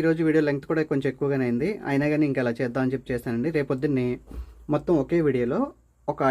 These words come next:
ఐదు కొలతలు జాకెట్లు మొత్తం థర్టీ సిక్స్ నుంచి థర్టీ టూ,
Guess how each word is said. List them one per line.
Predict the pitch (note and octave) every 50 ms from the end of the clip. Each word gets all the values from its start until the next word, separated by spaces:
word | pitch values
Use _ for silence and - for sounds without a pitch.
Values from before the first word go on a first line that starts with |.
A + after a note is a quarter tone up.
| C3+
ఐదు | C3+ C3 C3+ C#3
కొలతలు | C3 C3 C3 D3+ C#3 A#2+ - -
జాకెట్లు | C3+ C3 B2+ C3 C3 B2+ B2
మొత్తం | B2 - - C3 B2 - _ _ _ _ -
థర్టీ | D3 C3+ C3+ - D#3 D3 -
సిక్స్ | C#3+ C#3 - - D3
నుంచి | C#3 C#3 C3+ C3+ C3 C3 C3 - - - - - _ _ _ _ _ _ _ - B2
థర్టీ | D3 C#3 - C#3+ C3+ C3
టూ, | C#3